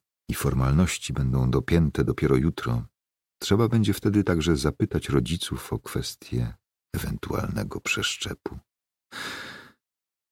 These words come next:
Zawsze staramy się dać bliskim zmarłego trochę czasu, zanim postawimy to pytanie,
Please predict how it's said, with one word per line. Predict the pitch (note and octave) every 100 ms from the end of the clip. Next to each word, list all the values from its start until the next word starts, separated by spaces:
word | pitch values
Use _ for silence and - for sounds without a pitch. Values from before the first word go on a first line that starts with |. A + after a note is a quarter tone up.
| -
Zawsze | A#1+ A#1+ - -
staramy | - - - - -
się | -
dać | A#1 -
bliskim | - - - - -
zmarłego | - G#2+ - - -
trochę | A1+ - -
czasu, | - C#2 C2 - - - _ _ _ _ _ -
zanim | D#2+ - -
postawimy | - - - - - - -
to | -
pytanie, | - - - - -